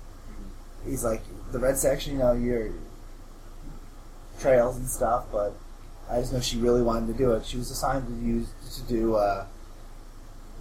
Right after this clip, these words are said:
mountain climbing, you know, on the rock, the fake rock they have for mountain climbing. He's like, but, you know, it's,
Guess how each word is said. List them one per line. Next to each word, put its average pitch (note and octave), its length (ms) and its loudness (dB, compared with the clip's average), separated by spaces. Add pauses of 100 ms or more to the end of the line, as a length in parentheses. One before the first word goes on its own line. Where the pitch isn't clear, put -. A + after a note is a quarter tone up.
mountain C3 300 4
climbing, G#2+ 460 -4
you A#2 80 0
know, G2+ 300 -4 (140)
on G#2+ 200 -4
the G#2 80 -6
rock, G#2+ 360 0
the - 80 -8
fake G#2 220 -2
rock G2 240 -2
they F#2+ 100 -8
have F2 180 -6
for - 180 -8
mountain E2 200 -6
climbing. F2 220 -8
He's - 120 -10
like, F#2+ 180 -6
but, G#2 200 0
you A#2 80 -2
know, G2 200 -6
it's, - 400 -8